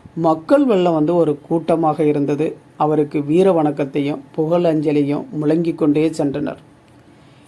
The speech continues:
பெண்களும் அணிவகுத்து அவருக்கு வீர வணக்கம், வீர வணக்கம், மாவீரர் தீபக் பாண்டியனுக்கும் வீர வணக்கம், வீர வணக்கம் என்று முழங்கிக் கொண்டு அவர்கள்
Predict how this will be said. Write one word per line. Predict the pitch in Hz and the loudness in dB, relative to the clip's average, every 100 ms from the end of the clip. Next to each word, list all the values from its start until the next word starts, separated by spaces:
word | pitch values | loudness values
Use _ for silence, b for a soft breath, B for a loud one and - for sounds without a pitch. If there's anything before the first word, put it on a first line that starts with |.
| - - | -20 -2
பெண்களும் | 185 220 262 240 226 202 - - _ - - - - - - - - - | 2 4 6 4 2 -4 -14 -20 _ -20 -20 -20 -20 -20 -20 -20 -10 0
அணிவகுத்து | 175 220 208 185 160 214 175 147 202 - _ | 2 4 4 2 2 2 2 2 -4 -14 _
அவருக்கு | 160 165 156 160 147 - 185 | 0 2 2 0 -2 -4 -4
வீர | 160 185 | 0 2
வணக்கம், | 180 175 160 175 170 | 2 2 0 0 0
வீர | 151 165 | 2 2
வணக்கம், | 156 156 147 165 175 - - - - - - - - - - - - - - _ | 2 0 -2 -2 -4 -6 -16 -20 -20 -20 -20 -20 -20 -20 -20 -20 -20 -20 -20 _
மாவீரர் | 160 160 160 151 147 143 - - - - - - - - - | 0 2 2 2 2 0 -2 -14 -20 -20 -20 -20 -20 -20 -4
தீபக் | 156 208 214 214 - - - | 0 2 2 -2 -8 -20 -2
பாண்டியனுக்கும் | 170 160 156 151 143 139 165 143 175 285 | 0 2 2 0 0 0 -2 -2 -6 -12
வீர | 165 160 175 | -2 2 2
வணக்கம், | 170 165 156 180 | 2 0 0 -2
வீர | 165 156 151 | 0 0 2
வணக்கம் | 151 143 151 151 | 0 0 0 2
என்று | 147 143 165 147 | 2 2 0 2
முழங்கிக் | 151 165 170 151 | 0 0 0 -2
கொண்டு | 151 147 165 143 143 - - - - - - - - | -2 2 2 0 -6 -18 -20 -20 -20 -20 -20 -20 -12
அவர்கள் | - 165 165 156 147 | -2 0 2 0 -2